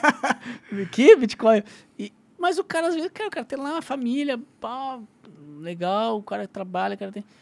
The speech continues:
Speaker 2: o cara tem alguma virtude ali. E o cara vai tratar de política assim, mais emocional. "É, Bolsonaro e porra, não tem, não sei o que e tal." Ou o cara vai, "É, Lula, porra." Você não pode excluir do jogo e deix-, e, e não analisar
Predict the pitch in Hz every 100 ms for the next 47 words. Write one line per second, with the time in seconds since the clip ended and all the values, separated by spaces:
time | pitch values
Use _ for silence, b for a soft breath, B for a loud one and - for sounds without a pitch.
0 | b b b - 185 185 208 202 190 208
1 | 214 214 208 202 196 180 185 254 190 127
2 | 110 b b b b - 415 440 320 311
3 | 392 427 403 240 247 349 202 - - 339
4 | 320 339 - - 233 311 143 - _ _
5 | - 302 349 339 339 302 311 339 302 302
6 | 294 254 302 311 269 302 294 285 269 254
7 | 277 262 269 277 185 135 190 233 240 240
8 | 262 285 285 302 320 294 277 208 b b
9 | b b b b - 233 233 240 226 -
10 | 220 208 226 196 156 190 196 170 175 -
11 | 190 165 170 160 196 202 185 170 151 151
12 | 175